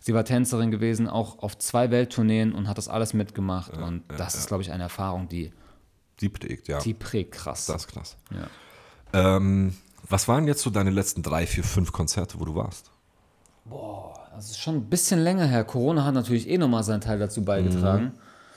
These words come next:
Speaker 1: Ah, Fat Freddy's Drop, das, was ich gesagt hatte, das
Speaker 2: Mhm.
Speaker 1: war ein paar Tage vor,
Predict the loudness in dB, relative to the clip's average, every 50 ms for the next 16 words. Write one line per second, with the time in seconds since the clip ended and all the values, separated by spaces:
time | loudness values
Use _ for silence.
0 | -20 -20 -20 -20 -20 -20 -20 -20 _ _ _ _ _ _ _ _ _ _ _ _
1 | _ _ _ _ _ 2 4 4 4 4 4 4 4 4 4 2 2 0 -2 -6
2 | -12 -14 -14 -12 -12 -12 -12 -14 -14 -14 -14 -14 -14 0 6 6 6 6 6 6
3 | 6 6 6 6 2 0 0 4 4 4 4 2 -2 -4 0 0 0 0 0 -4
4 | -4 -2 2 2 2 2 2 0 -4 -2 -2 -2 -2 -2 -4 -6 -6 -4 -4 -2
5 | 0 2 2 4 4 2 2 0 -4 -10 -18 -20 _ _ -6 -6 -2 2 2 2
6 | 2 2 4 4 4 4 2 0 0 2 6 6 8 8 6 6 2 -4